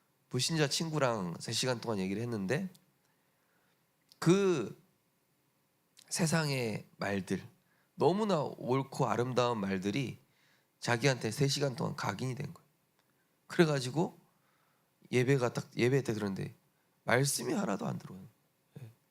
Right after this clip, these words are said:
아, 그 정도로 이 세상에 그 말이 무섭구나. 예. 어, 그래서 그리스도의 당위성과 말씀과 기도라는 건요, 이게 사단의 망대를 무너뜨리는 유일한 길이에요.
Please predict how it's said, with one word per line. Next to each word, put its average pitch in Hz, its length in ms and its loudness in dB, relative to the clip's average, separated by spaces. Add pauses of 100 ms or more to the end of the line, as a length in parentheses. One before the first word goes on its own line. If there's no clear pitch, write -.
(480)
아, - 320 -4
그 - 140 -4
정도로 185 340 2
이 127 140 0
세상에 139 640 0 (500)
그 - 120 -8
말이 101 260 -2
무섭구나. 95 480 -10 (720)
예. 190 100 -14 (1200)
어, 98 640 -4 (240)
그래서 165 420 2 (240)
그리스도의 185 680 4
당위성과 139 1000 2
말씀과 113 600 -2
기도라는 113 400 0
건요, 101 360 -2 (540)
이게 151 160 2
사단의 185 460 0
망대를 123 420 0
무너뜨리는 117 560 -2
유일한 95 320 -2
길이에요. - 460 -16